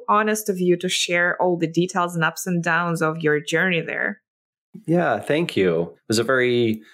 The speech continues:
Speaker 2: cathartic experience writing that book and then having it published. And also, it's been amazing, Jane, like, talking to entrepreneurs like yourself who,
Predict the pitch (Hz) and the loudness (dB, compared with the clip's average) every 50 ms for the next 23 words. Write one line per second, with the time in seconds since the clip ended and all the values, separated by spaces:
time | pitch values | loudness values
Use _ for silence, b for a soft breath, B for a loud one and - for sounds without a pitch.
0 | B B B B B B B B - - 113 - 123 120 120 123 117 117 110 107 | B B B B B B B B -6 -4 -2 0 0 0 2 2 0 0 -2 -2
1 | - - 117 113 107 98 101 98 - - - - 113 101 95 113 110 120 117 113 | 0 0 0 0 0 -2 -2 -2 -2 -2 -2 -2 0 0 2 2 2 2 2 2
2 | 110 107 101 101 - - 110 101 - - - 113 107 104 98 95 98 98 95 98 | 2 2 2 0 2 0 0 0 0 -2 -2 -2 0 2 2 2 0 0 0 0
3 | 95 90 - - - - 113 110 107 101 95 95 113 110 98 113 110 - 113 104 | 0 -2 -4 -6 -6 -4 -2 -2 0 0 0 0 0 0 0 0 0 0 0 0
4 | 107 - - 113 123 123 - - - 127 113 117 113 110 107 107 110 107 107 - | 0 0 0 0 0 0 0 0 2 2 4 4 4 4 4 2 2 0 -4 -8
5 | b b b b b b _ _ _ _ _ - 120 120 - - 160 143 131 131 | b b b b b b _ _ _ _ _ -4 -4 -2 0 0 2 2 2 2
6 | 113 107 107 110 117 143 165 135 117 117 98 95 95 92 90 92 90 90 _ _ | 2 2 2 2 4 2 2 2 2 2 2 0 0 0 0 -2 -2 -4 _ _
7 | - - 107 101 98 98 101 101 101 - - 117 117 - - 117 107 110 104 104 | -2 0 0 0 2 2 2 2 0 0 0 -2 0 0 0 0 2 2 2 4
8 | 107 101 101 - - - 107 107 104 - 90 110 95 101 104 98 90 - 104 101 | 4 2 2 0 -2 -2 -2 -2 -2 0 0 0 2 2 2 0 0 0 0 0
9 | - 113 110 - 165 160 117 110 110 - - - - - 110 104 104 104 101 98 | 0 0 0 2 2 2 2 2 0 -2 -8 -8 -2 0 2 4 4 4 4 4
10 | 95 92 | 2 0